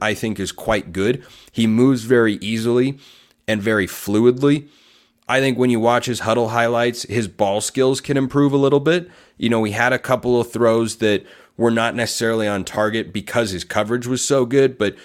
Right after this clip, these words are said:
you're gonna go against quarterbacks and receivers that have better timing. You know, think Penix and the Washington receivers this past year, where you have to be able to locate the ball,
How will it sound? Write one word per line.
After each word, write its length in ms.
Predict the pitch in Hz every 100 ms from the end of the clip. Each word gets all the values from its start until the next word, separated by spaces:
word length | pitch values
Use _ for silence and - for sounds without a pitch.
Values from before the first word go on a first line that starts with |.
| _
you're 220 | 113 131
gonna 160 | 131 120
go 160 | 120
against 240 | 113 107 -
quarterbacks 560 | 123 113 107 104 98
and 100 | 107
receivers 520 | 98 95 104 110 123 113
that 120 | 92
have 240 | 101 92
better 220 | 104 95
timing. 500 | 82 - 98 110 135
You 80 | 90
know, 100 | 87
think 300 | 87 95 -
Penix 400 | - 95 101 -
and 160 | 90 82
the 60 |
Washington 480 | 82 92 101 117 117
receivers 380 | 117 123 123 123
this 100 | 123
past 360 | - 123 120 135
year, 220 | 139 139 - - -
where 120 | 113
you 140 | 110
have 240 | 110 123 -
to 80 |
be 160 | 107 113
able 140 | 110
to 60 | 107
locate 440 | 104 107 113 104
the 60 | 82
ball, 420 | 78 95 127 143